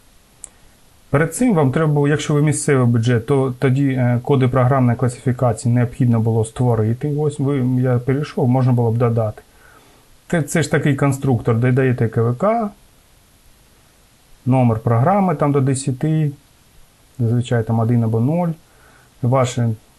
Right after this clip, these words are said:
К П К обираєте, все, зберегли. І знов можна повернутися до джерела фінансування. Ось я додав оце, мабуть.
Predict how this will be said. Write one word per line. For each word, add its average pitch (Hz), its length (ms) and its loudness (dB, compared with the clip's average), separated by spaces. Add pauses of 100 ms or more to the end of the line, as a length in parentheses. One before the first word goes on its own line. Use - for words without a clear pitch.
(680)
К 143 100 -2
П - 140 -2
К 180 280 2
обираєте, 151 680 0 (1080)
все, 120 320 -4 (360)
зберегли. 127 560 0 (1400)
І 151 100 0
знов 123 280 2
можна 117 200 2
повернутися 120 480 -2
до 120 140 0
джерела 123 340 -2
фінансування. 180 720 -2 (340)
Ось 120 240 -4
я 117 60 -2
додав 117 640 -2 (800)
оце, 123 240 -8
мабуть. 160 380 -4